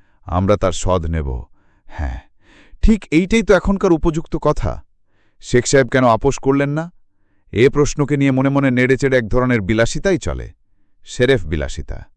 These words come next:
কেননা ওই প্রশ্নের বাস্তব ভিত্তি একেবারে নড়বড়ে। প্রথমত, শেখ সাহেবের সঙ্গে ইয়াহিয়ার কী আলোচনা হয়েছে, কেউ তোমরা তা জানো না। কেবল তোমরা ইয়াহিয়ার মুখে ঝাল খেয়ে বলছ,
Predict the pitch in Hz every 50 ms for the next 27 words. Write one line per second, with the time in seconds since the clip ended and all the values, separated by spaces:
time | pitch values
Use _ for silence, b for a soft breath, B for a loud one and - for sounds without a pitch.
0 | _ _ _ _ _ _ _ _ - - - 127 139 156 160 156 - - 139 165
1 | 214 214 - - 185 170 - 185 175 156 110 110 120 135 - - - 151 120 98
2 | 107 123 113 - - 123 - - 107 107 - 131 120 117 113 113 101 98 95 92
3 | 78 80 71 64 - - _ _ _ _ _ _ _ _ _ _ _ _ - 95
4 | 98 123 127 143 143 160 151 - - 139 - - 165 147 147 143 147 131 - 156
5 | 147 147 139 127 127 123 123 131 139 131 - - - 117 123 135 139 135 143 135
6 | - 151 143 143 131 143 147 135 - 208 233 - - - _ _ _ - - -
7 | 107 107 90 113 104 104 104 90 92 78 76 69 69 69 65 62 58 50 - -
8 | _ _ _ _ _ _ _ _ _ _ _ _ - 165 180 214 202 - 196 196
9 | 196 208 180 147 143 143 147 143 175 175 165 170 165 - - 127 - 101 120 131
10 | 147 - - 151 151 127 113 135 147 127 - 127